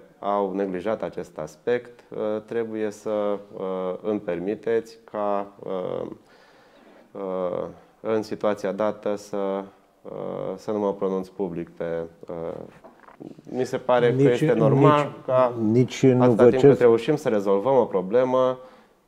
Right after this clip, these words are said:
Speaker 1: uh, să nu o accentuez.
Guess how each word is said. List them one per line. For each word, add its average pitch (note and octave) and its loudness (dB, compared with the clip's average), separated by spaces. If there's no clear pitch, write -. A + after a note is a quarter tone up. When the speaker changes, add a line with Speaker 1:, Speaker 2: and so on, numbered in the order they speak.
Speaker 1:
uh, - -10
să A2+ -6
nu G#2+ -4
o G#2+ -6
accentuez. F#2+ -4